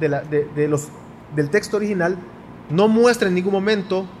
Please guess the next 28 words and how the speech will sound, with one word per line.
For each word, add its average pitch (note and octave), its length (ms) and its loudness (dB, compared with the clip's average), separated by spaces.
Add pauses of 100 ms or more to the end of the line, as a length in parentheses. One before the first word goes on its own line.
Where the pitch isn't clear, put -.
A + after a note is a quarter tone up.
(100)
de D#3 140 2
que D#3 120 0
no F#3 300 4
haya G#3+ 340 6
diversidad D3+ 640 0
o G#3+ 80 2
pluralidad F3 540 4
de F3+ 100 0
personas E3+ 720 0 (100)
en D3+ 160 0
ese F3+ 240 2
único A3+ 340 2
Dios A2+ 300 -6 (260)
que - 60 -4
existe. A#2 400 -6 (1200)
Debemos G3+ 300 6
de G#3+ 80 8
tener G3+ 420 2
claro F#3+ 400 4
entonces F3 600 -2 (240)
que D3+ 260 4 (560)
Dios D#3 240 2
es - 300 -6
uno, A#3 340 2 (640)
la C3 180 -2
palabra D#3+ 340 4
lo C#3+ 160 4
afirma, A3+ 600 4